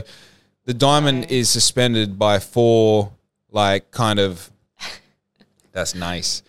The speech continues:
Speaker 1: The diamond is suspended by, like, four little arms that come up and grab it, which allow you to look through the side, see the point of the diamond. So if you imagine a diamond in your mind, this is exactly what it looks like, this particular diamond. I was
Speaker 2: Yeah.
Speaker 1: like,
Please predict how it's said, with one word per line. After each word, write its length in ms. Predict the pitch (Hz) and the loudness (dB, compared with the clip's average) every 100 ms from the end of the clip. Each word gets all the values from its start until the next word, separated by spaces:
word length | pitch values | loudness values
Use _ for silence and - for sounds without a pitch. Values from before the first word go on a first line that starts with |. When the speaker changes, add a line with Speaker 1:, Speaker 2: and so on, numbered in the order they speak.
| _ _ | _ _
Speaker 1:
The 60 | 117 | -6
diamond 320 | 131 139 143 | 0 0 0
is 80 | 131 | 0
suspended 360 | 123 - 113 | -2 -2 -2
by, 100 | 101 | 0
like, 200 | 98 98 | 0 -2
four 460 | - - 113 107 104 | -4 0 2 4 2
little 280 | 101 101 98 | 0 -2 -2
arms 340 | 98 101 101 92 | -2 0 0 -2
that 80 | |
come 220 | 87 - 101 | -6 -4 -4
up 160 | - | -6
and 160 | 95 92 | -10 -6
grab 280 | 101 104 95 | 0 0 0
it, 200 | 92 - _ _ _ | -2 -6 _ _ _
which 220 | 104 101 | -6 -2
allow 240 | 101 107 110 | 2 4 4
you 200 | 107 104 | 2 0
to 120 | 104 | 0
look 220 | 98 92 | -2 -2
through 320 | - 110 110 | -4 0 0
the 120 | 104 98 | 0 0
side, 400 | - 90 92 90 | 0 0 0 -2
see 120 | - | -4
the 100 | 101 | -4
point 160 | 90 101 | -6 -8
of 60 | 95 | -6
the 60 | |
diamond. 340 | 85 90 90 90 | -6 -6 -4 0
So 160 | 113 | 0
if 280 | 113 120 117 | 0 -4 -4
you 100 | 165 | -2
imagine 380 | 170 151 156 151 | 0 0 -2 -6
a 60 | |
diamond 440 | 123 120 127 127 113 | -6 -2 -2 0 -2
in 80 | 113 | 0
your 200 | 107 101 | 0 0
mind, 360 | 110 110 87 | 0 -2 -4
this 100 | 101 | -6
is 40 | 123 | -6
exactly 400 | 113 120 127 113 | -4 -4 -4 -4
what 160 | 107 | -4
it 140 | 101 87 | -2 -4
looks 180 | 107 | -6
like, 120 | 87 82 | -8 -8
this 100 | 87 | -12
particular 420 | - 95 90 87 | -12 -14 -8 -8
diamond. 380 | 87 90 80 82 | -4 -4 -4 -6
I 20 | |
was 100 | 104 | -4
Speaker 2:
Yeah. 60 | 90 | -6
Speaker 1:
like, 180 | 85 | -8